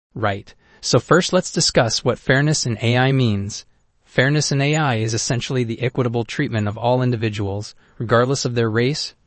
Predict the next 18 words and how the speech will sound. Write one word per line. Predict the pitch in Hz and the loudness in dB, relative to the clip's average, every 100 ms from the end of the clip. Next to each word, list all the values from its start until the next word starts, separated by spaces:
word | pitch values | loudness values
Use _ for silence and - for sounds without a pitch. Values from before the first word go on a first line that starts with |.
| - | -6
gender, | 120 135 147 156 - | -2 0 0 -2 -8
sexual | - 120 - 123 | -2 -2 0 -2
orientation, | 113 113 113 110 123 120 - 147 - _ - | 0 0 0 -2 -2 -2 -4 -6 -8 _ -6
religion, | 117 123 139 156 175 - - | -2 0 0 -2 -4 -10 -4
or | 117 | -4
any | - 151 175 | 0 2 2
other | 139 143 | 2 0
personal | 143 127 - 123 | -2 -2 -2 -4
characteristics. | - 113 110 - 107 - 101 - - - _ _ _ _ _ _ _ - | -2 0 0 0 0 -2 -6 -12 -16 -18 _ _ _ _ _ _ _ -6
It | 117 | -4
seeks | - 175 - - | -2 -2 -2 -2
to | |
ensure | 156 143 - 123 | 0 0 2 4
that | 117 - | 2 2
everyone | 143 170 160 160 | 2 2 0 0
is | 131 | -2
treated | - 147 131 - | -2 -2 -2 0
equitably | 139 - 107 101 98 104 | -2 0 -4 -4 -6 -8